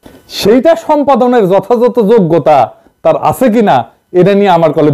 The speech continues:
বিশাল সন্দেহ আছে। এটা হইলো অনেকটা নাপিতের ফোড়া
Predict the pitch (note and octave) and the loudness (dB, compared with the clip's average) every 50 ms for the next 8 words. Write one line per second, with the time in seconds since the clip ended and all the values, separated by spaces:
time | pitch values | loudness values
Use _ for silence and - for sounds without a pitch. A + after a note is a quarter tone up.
0 | B2+ C3 C3 - E3 D3+ - - B2+ A#2+ A#2 A2 A2+ G#2+ F2 F2 - - F#2 E2 | 0 -2 -2 -2 -4 -4 -4 -4 -6 -6 -4 -2 -2 -2 -4 -6 -10 -14 -14 -14
1 | E2+ _ _ _ _ _ _ _ _ _ _ _ _ - - - D#3+ E3+ F3+ A3 | -16 _ _ _ _ _ _ _ _ _ _ _ _ -20 -8 -2 0 2 4 4
2 | B3 C#4 D4+ D#4+ D4+ - - F#3 G3+ G#3+ A3 G#3+ C4+ B3 A#3 A3+ A#3 A#3 - G3+ | 4 4 4 2 2 0 -2 -4 -4 -4 -4 -4 -4 -4 -4 -4 -4 -4 -4 -4
3 | D#3 G#3 G#3+ A3 A3 - C4+ C4 C4 | -2 -2 -2 -2 -2 -2 -2 0 0